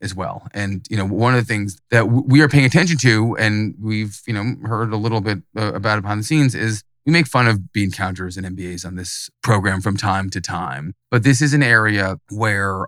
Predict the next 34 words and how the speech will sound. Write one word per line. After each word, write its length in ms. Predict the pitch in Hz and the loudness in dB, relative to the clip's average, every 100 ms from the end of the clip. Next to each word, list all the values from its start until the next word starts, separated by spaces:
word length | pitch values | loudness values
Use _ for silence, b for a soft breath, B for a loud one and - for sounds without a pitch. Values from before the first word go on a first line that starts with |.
| 101 | -2
operational 640 | 104 110 98 92 - 78 | -2 -2 -6 -6 -8 -12
expertise 540 | 87 - 87 85 87 | -14 -16 -16 -16 -16
is 160 | 92 - | -18 -20
needed 340 | 113 - - - _ b _ | -20 -20 -20 -20 _ b _
when 160 | 107 98 | -6 -2
you 140 | 95 | -2
are 100 | 95 | -2
making 320 | 98 98 110 | -2 -2 -2
decisions 600 | 101 92 98 92 95 90 | -2 -2 -4 -4 -6 -8
about 340 | 92 90 90 - b b - | -8 -6 -8 -10 b b -4
how 200 | 104 101 | -2 0
to 160 | 98 - | -2 -4
impact 480 | 120 117 110 104 101 | -4 0 0 0 -2
workforces 840 | 113 110 110 104 98 101 98 95 _ _ | -4 -4 -4 -4 -4 -6 -6 -10 _ _
so 180 | - 107 | -4 -2
that 220 | 95 92 - 104 | 0 -2 -6 -16
jobs 560 | - 101 95 95 92 92 | -4 -2 0 -2 -4 -8
that 120 | 98 | -6
are 100 | 95 | -6
potentially, 680 | 95 113 120 110 110 104 101 - | -8 -6 -4 -2 -2 -2 -2 -2
uh, 240 | 98 98 - | -4 -4 -6
duplicative 720 | - 101 196 143 110 107 104 - | -8 -2 0 2 2 2 -2 -4
can 160 | 104 | -4
be 100 | 98 | -2
eliminated, 600 | 101 101 101 98 98 98 107 _ | -4 -4 -4 -4 -6 -8 -10 _
but 100 | 117 | -4
that 140 | 101 92 | -4 -4
the 60 | |
function 400 | - 101 - 98 | -4 -6 -6 -8
can 160 | 90 92 | -8 -8
still 300 | - 92 90 | -8 -8 -8
survive. 680 | - 87 87 78 71 - - B B B _ - | -10 -8 -8 -8 -10 -14 -18 B B B _ -2
And 500 | 104 95 92 92 - - | 0 0 -2 -4 -8 -4
I 560 | 98 98 98 98 98 | -2 0 0 -2 -4